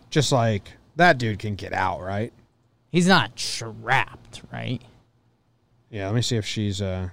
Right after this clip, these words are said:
Speaker 1: did she even tweet the link? Whatever, I'll just tweet at her and say, "At Adrian Cutaway."
Speaker 2: You don't forget your parrot trapped bird on
Speaker 1: That
Speaker 2: your phone.
Speaker 1: guy isn't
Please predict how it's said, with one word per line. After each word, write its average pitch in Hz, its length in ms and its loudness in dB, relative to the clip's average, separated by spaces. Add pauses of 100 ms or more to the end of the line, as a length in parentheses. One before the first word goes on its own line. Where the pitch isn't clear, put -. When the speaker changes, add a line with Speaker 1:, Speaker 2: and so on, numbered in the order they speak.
Speaker 1:
did 110 100 -10
she 120 140 -2
even 104 160 -4
tweet - 260 -8
the - 80 -10
link? 95 280 -6 (160)
Whatever, 82 280 -14
I'll 98 60 -12
just 98 140 -12
tweet 85 200 -12
at 87 140 -12
her - 100 -12
and 120 120 -12
say, 107 600 -8 (560)
"At 131 260 4
Adrian 127 440 2
Cutaway." 90 520 -4 (640)
Speaker 2:
You 147 80 -8
don't 165 180 0
forget 113 540 -2
your 107 460 -6 (160)
parrot 107 340 -6
trapped - 400 -8
bird - 220 -8
on - 80 -8
Speaker 1:
That 156 200 6
Speaker 2:
your 208 60 6
phone. - 80 -4
Speaker 1:
guy 185 300 8
isn't 110 460 0